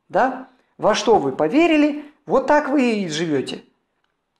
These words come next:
Но это не просто вот, что вам надо поверить во что-то новое, да?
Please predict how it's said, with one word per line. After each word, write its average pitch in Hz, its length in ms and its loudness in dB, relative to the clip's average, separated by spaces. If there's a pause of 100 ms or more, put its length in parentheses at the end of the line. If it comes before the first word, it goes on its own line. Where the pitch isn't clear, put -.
(260)
Но 151 160 -4
это 175 160 -2
не 156 100 -6
просто 240 380 0
вот, 175 320 -2
что - 140 -6
вам 170 200 0
надо 160 180 -2
поверить 160 480 -4
во 143 140 -6
что-то 160 320 -6
новое, 151 460 -2
да? 175 260 -4